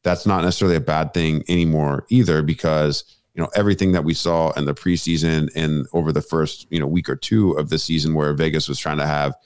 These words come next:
an additional back involved doesn't really seem to be, you know, the strategy now. So at the, uh, from an average standpoint, he looks like a low end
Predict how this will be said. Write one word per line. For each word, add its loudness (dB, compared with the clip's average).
an 2
additional 2
back 0
involved 0
doesn't 2
really 4
seem 0
to 0
be, 2
you -2
know, 4
the 2
strategy 0
now. -2
So 2
at 0
the, 6
uh, 2
from 2
an 2
average 0
standpoint, 0
he 2
looks 0
like 0
a 0
low 2
end 0